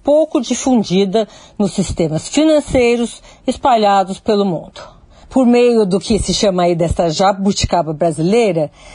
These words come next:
mais da metade das transações dos cartões de créditos é feita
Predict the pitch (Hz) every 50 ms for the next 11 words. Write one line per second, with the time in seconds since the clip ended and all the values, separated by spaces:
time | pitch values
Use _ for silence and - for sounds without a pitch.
0 | - - - - 233 240 254 262 285 302 311 339 381 285 - 302 262 240 214 190
1 | 190 - 202 175 160 147 143 - 170 170 156 165 - 190 170 165 - - - -
2 | 247 285 320 339 311 302 269 - - - 165 156 151 151 - - - 170 160 -
3 | 190 170 - - 170 160 156 - 247 - - 220 226 254 262 254 - 262 - -
4 | - - - - - - - - - 277 294 - - - - 233 226 226 220 -
5 | 247 233 214